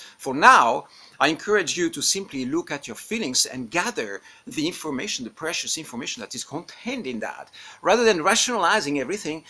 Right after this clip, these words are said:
just listen to what's going on in your energy body and realize that some things are impacting on you because there is a reality there. There is an interaction between you, your energy field, and other energy fields that are in the form of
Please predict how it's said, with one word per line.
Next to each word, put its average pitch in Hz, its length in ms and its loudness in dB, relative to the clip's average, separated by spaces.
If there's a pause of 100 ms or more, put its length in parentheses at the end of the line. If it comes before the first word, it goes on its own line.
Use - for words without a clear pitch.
(140)
just - 220 -6
listen 120 680 0 (320)
to 170 200 4
what's 165 240 2
going 208 220 0
on 202 180 0
in 127 120 -4
your 120 320 0
energy 156 300 -8
body 139 540 -6 (220)
and 135 140 -10
realize 214 340 -2
that 143 160 -2
some 226 260 2
things - 300 -8
are 117 100 -6
impacting - 680 -6
on 165 100 -6
you 202 100 -8
because 147 380 -8
there 143 160 -2
is 220 160 -4
a 123 80 -2
reality 151 560 -8
there. 95 260 -10
There 120 160 -8
is 175 140 -6
an 139 80 -6
interaction 185 560 -2
between 123 440 -10 (300)
you, 165 640 -2 (260)
your 175 280 2
energy 160 320 -4
field, 220 320 -8
and 127 240 -6 (100)
other 147 220 -6
energy 120 280 -6
fields 208 420 -8
that 123 200 -4
are 123 140 0
in 113 80 -4
the 113 80 -8
form 117 260 -10
of - 180 -10